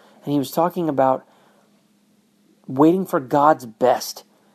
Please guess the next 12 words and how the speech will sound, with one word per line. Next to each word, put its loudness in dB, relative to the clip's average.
that -4
God 6
will -2
give 0
you -2
his 0
very 2
best 0
if -14
you 0
will 0
wait. -2